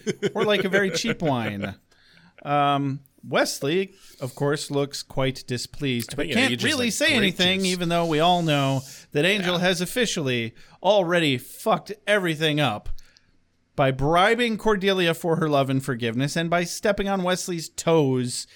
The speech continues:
Speaker 2: and going squarely against all of his sage advice about
Speaker 1: Yeah.
Speaker 2: how to deal with Cordelia, uh,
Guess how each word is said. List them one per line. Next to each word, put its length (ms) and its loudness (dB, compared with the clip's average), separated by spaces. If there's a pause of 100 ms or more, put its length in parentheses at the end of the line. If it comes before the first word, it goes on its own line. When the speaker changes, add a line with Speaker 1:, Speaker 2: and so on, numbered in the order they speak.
(180)
Speaker 2:
and 220 0
going 320 2
squarely 540 0
against 540 0
all 200 6
of 80 0
his 200 0
sage 380 0
advice 640 0 (260)
about 260 2
Speaker 1:
Yeah. 40 -4
Speaker 2:
how 140 2
to 120 0
deal 280 2
with 180 -4
Cordelia, 680 -2 (840)
uh, 220 -2